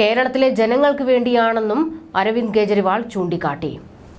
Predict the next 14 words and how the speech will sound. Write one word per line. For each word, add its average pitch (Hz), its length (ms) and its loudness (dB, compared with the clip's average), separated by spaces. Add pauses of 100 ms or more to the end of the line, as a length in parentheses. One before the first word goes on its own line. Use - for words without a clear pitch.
(640)
കേന്ദ്രത്തിന്റെ 294 580 2
അവഗണനയ്ക്കെതിരെ 208 960 0
ഫെഡറലിസം 247 680 0
സംരക്ഷിക്കുക 220 800 0
എന്ന 196 240 0
മുദ്രാവാക്യം 185 760 -2
ഉയർത്തി 170 580 -2
കേരള 190 260 0
സർക്കാർ 196 500 -2
ഡൽഹിയിൽ 208 460 0
നടത്തിയ 214 280 2
പ്രതിഷേധ 208 640 0
ധർണയിൽ 196 560 0
സംസാരിക്കുകയായിരുന്നു 185 1160 0